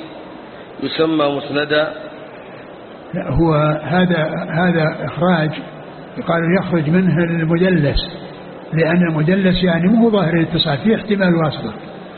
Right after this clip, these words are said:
Speaker 2: في احتمال، ولا شك أن الشيء الذي يعني ليس فيه تدليس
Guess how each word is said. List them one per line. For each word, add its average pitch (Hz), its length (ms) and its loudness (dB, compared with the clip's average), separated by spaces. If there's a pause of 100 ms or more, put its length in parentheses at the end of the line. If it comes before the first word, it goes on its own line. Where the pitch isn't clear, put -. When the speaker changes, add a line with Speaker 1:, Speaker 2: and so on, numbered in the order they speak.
(160)
Speaker 2:
في 196 100 4
احتمال، 170 400 2 (600)
ولا 220 180 6
شك 220 280 2
أن 160 580 2
الشيء 190 320 0
الذي 160 440 2 (440)
يعني 147 460 2
ليس 185 160 2
فيه 175 220 4
تدليس 160 640 2